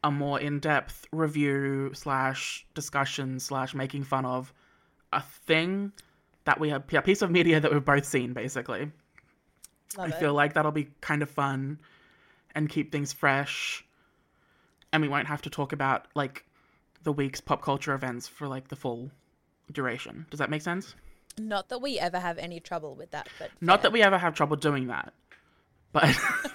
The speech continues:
Speaker 1: <laughs> you know?
Speaker 2: <laughs> I do.
Speaker 1: So this week, we,
Speaker 2: <laughs>
Speaker 1: we, we're sorted this week. Coincidentally, one of the movies I suggested, Maddie had already seen. So,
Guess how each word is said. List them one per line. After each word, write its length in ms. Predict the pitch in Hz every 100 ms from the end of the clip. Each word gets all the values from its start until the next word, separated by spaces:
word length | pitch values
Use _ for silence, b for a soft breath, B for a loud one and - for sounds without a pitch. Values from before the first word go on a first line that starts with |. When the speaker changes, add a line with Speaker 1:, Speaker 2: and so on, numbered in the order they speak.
| -
Speaker 1:
<laughs> 500 | - - - - -
you 100 | -
know? 240 | - 285 262
Speaker 2:
<laughs> 1400 | 254 - 143 - - - - - - 359 359 - - -
I 100 | 226
do. 160 | 185
Speaker 1:
So 400 | 156 190 180 175 160
this 240 | 190 196
week, 200 | 220 214
we, 160 | 208 180
Speaker 2:
<laughs> 0 |
Speaker 1:
we, 220 | 170 170
we're 200 | 160 165
sorted 340 | - 180 190
this 200 | 156 139
week. 220 | 143 131 - - _ _ _ _ _ _
Coincidentally, 600 | - 175 170 - 156 156
one 140 | 151 147
of 80 | 147
the 60 |
movies 260 | 147 147 147
I 60 | 143
suggested, 440 | 147 139 131 131
Maddie 180 | 135 131
had 140 | 143
already 240 | 143 135 147
seen. 420 | 147 131 131 175
So, 380 | - 143 131 139